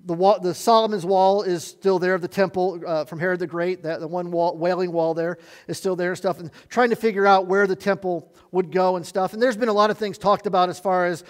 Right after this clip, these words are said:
they found new places on really where the foundation of the temple actually is versus this and that and whatever it's going to be. But here's the fact of the matter. In the tribulation period, one of the things that the Antichrist will do is he will rebuild the temple. The temple will be rebuilt as a sign of peace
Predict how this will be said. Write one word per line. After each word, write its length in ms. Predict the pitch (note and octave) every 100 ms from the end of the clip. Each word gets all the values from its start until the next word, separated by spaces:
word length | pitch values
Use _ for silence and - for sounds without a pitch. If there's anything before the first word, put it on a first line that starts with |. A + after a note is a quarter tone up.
| -
they 80 | F3+
found 320 | - G3+ G3
new 140 | F#3+ G3+
places 480 | F#3 G3 F#3 F#3+ F3
on 180 | F3
really 200 | F3+ F#3 F3+
where 120 | F3+
the 80 | E3+
foundation 480 | F#3+ F3 F3+ -
of 60 | F3+
the 60 | D#3+
temple 360 | F3+ E3 D#3+
actually 360 | F3+ - F3+ F3
is 180 | F3+ C3
versus 420 | E3+ E3 E3 D3
this 220 | F3 -
and 100 | E3
that 180 | D#3+ D#3+
and 160 | D3 D3+ - - -
whatever 220 | A3+ G3+
it's 120 | -
going 160 | G3 F3+
to 60 |
be. 140 | F3+ G3
But 140 | F3+
here's 320 | - C4+ B3
the 100 | G3+
fact 380 | - G3 G3+ G3+
of 80 | E3
the 80 | E3
matter. 400 | E3 F3 D3 C3 _ - -
In 180 | A3+ C#4
the 80 |
tribulation 680 | C#4 C4+ B3 A3+ A3 G#3 G3
period, 420 | - A3+ G3+ E3+
one 160 | D#3+ A3
of 80 | B3
the 100 | A3
things 280 | - G3 E3+
that 100 | E3
the 160 | F3
Antichrist 580 | F#3 G3 F3+ F3+ E3+ -
will 220 | E3 G#3
do 320 | F3+ F#3+ F3+
is 140 | D3+ -
he 120 | F#3+
will 280 | E3+ F#3+ E3+
rebuild 400 | E3+ D#3 D3 C#3+
the 60 |
temple. 380 | D3+ F#3 G3+ - _ _ _ _ _ -
The 80 | F#3
temple 340 | G3+ G3+ G3
will 160 | F3+ G3+
be 140 | F3+
rebuilt 520 | E3+ F3+ F3 F3+ G#2+
as 160 | - D3+
a 60 | D3+
sign 260 | E3+ D#3
of 100 | E3+
peace 360 | - D#3+ -